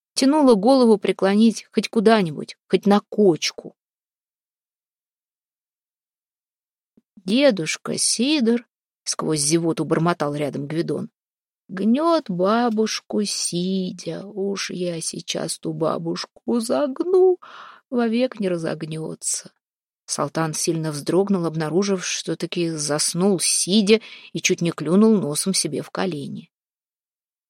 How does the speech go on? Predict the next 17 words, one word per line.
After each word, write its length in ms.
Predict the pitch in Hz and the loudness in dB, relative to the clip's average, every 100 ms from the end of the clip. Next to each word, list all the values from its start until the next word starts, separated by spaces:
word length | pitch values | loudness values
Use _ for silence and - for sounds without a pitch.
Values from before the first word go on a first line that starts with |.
| _ _ _ _ _ | _ _ _ _ _
«Кафтан-то 1000 | - - - 196 - 285 285 285 247 - | -18 -6 -4 -4 -4 -2 0 2 2 0
сними, 680 | 175 - 175 180 185 175 147 _ _ - | -2 -2 -2 0 0 -2 -6 _ _ -12
дедушка 720 | 147 160 151 135 135 - 139 | -4 -2 0 -2 -8 -8 -6
Сидор», 580 | - - 160 139 135 - _ _ | -4 -4 -4 -8 -12 -18 _ _
пробормотал 600 | - 156 151 165 170 156 | -8 -4 0 0 0 -2
он 120 | 160 | 0
сыну. 480 | 170 - 156 139 165 _ _ _ _ _ _ _ - - - - - _ | -2 -2 -4 -8 -12 _ _ _ _ _ _ _ -20 -20 -18 -18 -20 _
«Ага», 1160 | 330 339 339 277 220 240 254 254 247 247 233 180 - _ - 147 | 2 4 4 4 6 6 6 4 4 4 2 0 -8 _ -12 -8
зевая 540 | 143 147 151 143 143 | -4 -4 -4 -6 -8
во 140 | 147 | -8
весь 260 | 143 143 - | -8 -6 -2
рот, 260 | 214 269 240 | 0 0 0
Гвидон 640 | 185 175 165 175 240 240 | -2 0 2 2 4 2
потащил 540 | 180 - - - 202 | -2 -6 -4 -2 -2
с 120 | 208 - | -4 -8
плеч 340 | 160 156 - | -6 -4 -6
кафтан. 600 | - 165 - 165 131 147 | -6 -10 -12 -14 -14 -16